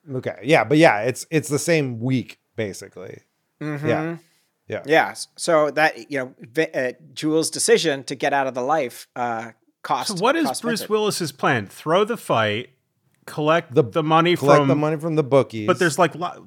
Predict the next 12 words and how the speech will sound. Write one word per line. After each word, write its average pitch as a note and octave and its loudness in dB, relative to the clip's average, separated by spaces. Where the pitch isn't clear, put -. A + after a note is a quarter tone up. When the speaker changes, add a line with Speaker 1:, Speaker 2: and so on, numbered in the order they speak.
Speaker 3:
aren't F3+ 2
those F#3+ 0
bookies F3 -6
all E3 -2
gonna D#3+ -4
be D3+ -6
in D3+ -4
enormous C#3+ -2
trouble? E3+ -6
Speaker 1:
Well, F3 10
but F3 2
he's, E3+ 2